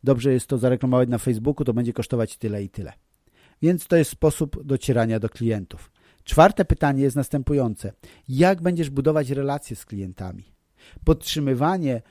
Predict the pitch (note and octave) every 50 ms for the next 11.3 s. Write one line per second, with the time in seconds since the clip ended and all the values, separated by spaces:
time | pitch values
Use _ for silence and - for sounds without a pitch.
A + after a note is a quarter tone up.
0 | _ _ _ B2+ A#2+ C3+ C#3 C#3 C#3 C3 - C3+ B2 - - C3+ C3 C3 B2 A2+
1 | - B2+ A#2+ A#2+ A#2+ A2+ A2+ C#3 B2+ D3 B2+ A2+ D3 F3 F#3+ F#3 E3 C#3 B2 C#3+
2 | C#3 C3+ C3+ C3 B2 B2 B2 B2 A#2 A2 - - - - B2+ D3 - _ _ _
3 | _ _ _ _ _ _ - E3+ F3+ D#3+ - - D3+ - - D#3 C#3+ F3+ F#3 G3+
4 | F#3 E3+ D#3 C#3+ - D3 B2+ E3+ F3 D#3+ D#3+ C#3+ - D#3+ E3 D#3 C#3 - D#3 D3+
5 | C#3 - D#3 C3+ A2 B2 A2+ G2+ B2+ C#3 F3 G3 F#3 D3+ E3 F3 D3+ C3 - -
6 | C3+ C#3 E3+ - - - _ _ _ _ - A#2 - C#3+ C3+ D#3 C#3+ C3 B2+ -
7 | C#3 C3 B2+ - C#3 B2 - - - - C3 A#2+ A#2 G2+ G2 A#2 - - _ _
8 | _ _ _ _ - - B3+ G3+ A3+ - - G#3 G3+ F3+ F3 - E3+ E3 - E3
9 | D3+ C#3 C#3+ C3 C3+ C3+ B2+ - - C#3 B2+ - - C#3 A2+ F#2 F#2 - _ _
10 | - _ _ _ - F3+ G#3+ A3 - - D#3+ C#3+ D3 D3 C3+ D#3 D3 C#3 - D3
11 | C3+ - - D3 B2+